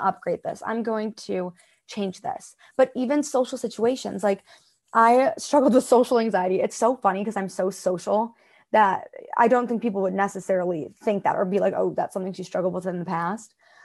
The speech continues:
But it was in, like, silly situations too. The habit that I developed for that is, like, I will go through a list of things in my head. So say, um, when m-, my boyfriend and I started dating,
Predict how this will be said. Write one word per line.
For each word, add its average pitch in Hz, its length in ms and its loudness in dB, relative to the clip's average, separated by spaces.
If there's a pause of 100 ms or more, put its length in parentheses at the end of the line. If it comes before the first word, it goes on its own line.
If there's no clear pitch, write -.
(280)
But 233 340 4 (180)
it 262 80 8
was 294 100 6
in, 311 60 4
like, 427 140 4
silly 240 340 4
situations 190 640 -4
too. 185 280 -10 (480)
The 247 180 6
habit 233 380 2
that 277 100 0
I 214 120 2
developed 202 480 0
for 220 160 -6
that 254 300 0
is, 214 140 -2
like, 226 160 -2
I 220 120 2
will 247 120 2
go 233 180 -2
through 220 460 0
a 202 80 0
list 202 360 -4
of 214 80 -16
things 202 380 -2
in 190 60 -6
my 175 120 -6
head. 180 320 -10 (280)
So - 140 0
say, 247 400 4
um, 196 600 -6 (180)
when 233 220 0
m-, - 120 -6
my 226 140 2
boyfriend 220 320 -2
and 214 80 -2
I 208 60 -2
started 202 280 -4
dating, 180 560 -10